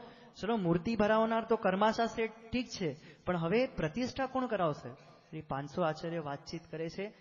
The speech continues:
એમાંથી એક નામ નીકળે છે વિદ્યામંડન સુરી. ત્યારે વિદ્યામંડન સુરી કહે છે કે મારી એવી કોઈ લાયકાત નથી કે આવા દાદાની પ્રતિષ્ઠા હું કરાવી શકું, તમે કોઈ બીજાને કહો, હું આ પ્રતિષ્ઠા ન કરાવી શકું.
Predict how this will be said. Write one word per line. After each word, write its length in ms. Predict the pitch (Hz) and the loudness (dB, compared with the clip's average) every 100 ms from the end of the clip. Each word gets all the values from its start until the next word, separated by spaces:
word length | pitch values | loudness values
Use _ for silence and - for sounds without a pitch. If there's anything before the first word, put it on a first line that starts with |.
| - _ 143 | -20 _ -12
એમાંથી 360 | 143 151 156 | -12 -10 -10
એક 80 | 143 | -10
નામ 300 | 135 139 147 | -6 -6 -4
નીકળે 320 | 139 139 151 | -6 -4 -4
છે 280 | 151 185 214 - - 127 | -4 -6 -8 -12 -20 -14
વિદ્યામંડન 760 | 127 - 160 156 139 135 131 | -12 -8 -6 -4 -6 -6 -10
સુરી. 380 | 127 - 117 131 - _ _ _ _ _ _ _ - | -10 -12 -12 -16 -20 _ _ _ _ _ _ _ -4
ત્યારે 480 | 151 196 214 - - | -2 -4 -8 -12 -16
વિદ્યામંડન 540 | 143 135 180 190 185 185 | -10 -6 -4 -4 -6 -6
સુરી 220 | 180 175 | -4 -6
કહે 140 | 180 | -6
છે 120 | 170 180 | -8 -8
કે 120 | 185 | -6
મારી 320 | 143 143 180 | -6 -2 -2
એવી 140 | 180 180 | -2 -4
કોઈ 300 | - 180 214 | -2 -2 0
લાયકાત 380 | 214 208 214 | -4 -2 -6
નથી 220 | 214 220 226 | -4 -8 -6
કે 100 | 208 | -6
આવા 440 | 147 156 196 220 | -2 0 2 2
દાદાની 380 | 202 190 202 208 | 2 -2 -4 -6
પ્રતિષ્ઠા 480 | - 180 196 - 196 | -6 -6 -8 -8 -8
હું 260 | 143 196 | -6 -6
કરાવી 280 | 220 214 208 | -2 -2 -2
શકું, 380 | 202 185 170 131 - - - _ - | -4 -6 -6 -8 -12 -20 -20 _ -4
તમે 240 | 175 214 | -2 2
કોઈ 180 | 220 226 | 6 6
બીજાને 440 | 160 151 196 214 | 6 -2 -2 -4
કહો, 240 | 214 220 180 | 0 0 0
હું 180 | 165 220 | -2 -2
આ 40 | |
પ્રતિષ્ઠા 420 | 208 190 190 190 | -2 -4 -6 -6
ન 120 | 180 160 | -8 -6
કરાવી 300 | 151 147 139 | -4 -4 -6
શકું. 340 | 139 - | -8 -10